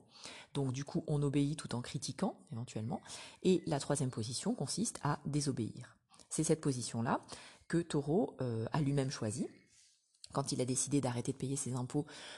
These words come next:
pour ne pas, euh, contribuer par son financement à, euh, des campagnes militaires injustifiées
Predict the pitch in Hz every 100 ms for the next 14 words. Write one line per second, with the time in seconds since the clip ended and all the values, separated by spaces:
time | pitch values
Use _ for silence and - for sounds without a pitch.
0 | - 147 143 139 139 139 135 - 147 -
1 | 147 139 143 151 - - 147 - 147 -
2 | 135 135 - 147 135 - - - - -
3 | 135 143 127 127 - 135 131 127 131 123
4 | 131 131 123 117 117 135 - 135